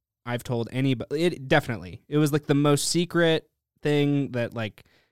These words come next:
has happened in my life. And it was really, like, and I thought I was doing it, like, and for me, I was, I felt, em-, I don't know, like, encouraged and, like, "Oh, this is great. Like, you know, "I wanna be vulnerable," and yada, yada, yada."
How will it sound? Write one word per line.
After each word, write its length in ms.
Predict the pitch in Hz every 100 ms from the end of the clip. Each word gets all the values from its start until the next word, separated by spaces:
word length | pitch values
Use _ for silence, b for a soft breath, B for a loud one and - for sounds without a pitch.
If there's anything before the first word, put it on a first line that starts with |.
| _
has 120 | -
happened 420 | 117 123 139 135 131
in 60 |
my 200 | 127 131
life. 400 | 127 123 123 120
And 100 | 120
it 60 | 78
was 160 | 107
really, 380 | 113 135 127 127
like, 320 | 113 101 - _ _ _ _ _
and 80 | 139
I 120 | 165
thought 220 | 208 165
I 40 | 147
was 240 | 131 113
doing 320 | 113 131 127 120
it, 160 | 113 -
like, 180 | 131 -
and 260 | 156 -
for 100 | -
me, 200 | 151 190
I 160 | 135 143
was, 160 | 139 -
I 80 |
felt, 320 | 135 - 156 127
em-, 220 | 123 117 _ _ _ _ _ _ _ _ -
I 80 |
don't 140 | 131 113
know, 100 | 104
like, 220 | 104 104
encouraged 720 | 110 - 175 175 156 147 131 127
and, 140 | 117
like, 160 | 101 104
"Oh, 200 | 170 151
this 180 | 131 123
is 160 | 110
great. 340 | - 160 147 110
Like, 300 | 110 104 -
you 180 | - 131
know, 320 | 110 104 101 -
"I 120 | - 127
wanna 440 | 139 131 113 107 - _ 139
be 160 | 117
vulnerable," 680 | 110 135 151 135 120 113 107
and 120 | 101 104
yada, 220 | 117 117
yada, 260 | 113 110
yada." 300 | 110 120 117